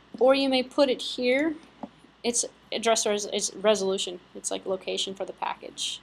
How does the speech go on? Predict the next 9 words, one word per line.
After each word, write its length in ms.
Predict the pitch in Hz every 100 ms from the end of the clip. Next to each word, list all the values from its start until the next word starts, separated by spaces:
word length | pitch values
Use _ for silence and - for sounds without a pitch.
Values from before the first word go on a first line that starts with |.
| -
So 480 | - 196 98 95 190 - - - - - -
more 140 | 349 415
common 360 | 415 392 403
to 60 | 330
see 240 | - 302
the 160 | 240 233
import 380 | 247 240 226 208
up 140 | -
here. 480 | - 226 220 196